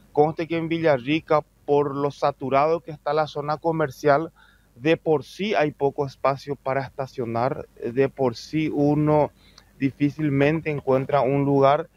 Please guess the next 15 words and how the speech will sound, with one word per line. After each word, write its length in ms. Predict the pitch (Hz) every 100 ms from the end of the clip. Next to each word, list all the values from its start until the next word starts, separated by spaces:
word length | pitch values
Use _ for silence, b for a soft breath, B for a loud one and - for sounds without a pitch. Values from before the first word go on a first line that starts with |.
| b b b
y, 80 | 143
lógicamente, 1120 | 143 147 - 165 147 160 160 175 160 139 131
al 220 | 104 131 131
haber 340 | 120 131 139
comerciantes 960 | 165 156 151 135 170 165 147 - 113 -
que 140 | 139
pretenden 720 | - 127 - 143 151 151 147
privatizar 840 | 151 151 143 - 127 - 156 151 b b b _
uno 420 | - 160 175 165 147
o 40 |
dos 240 | 131 139
lugares, 640 | 151 160 147 143 147 165 _ -
esto 320 | 156 143 160
se 140 | 143 147
dificulta. 760 | 151 139 131 - 160 135 104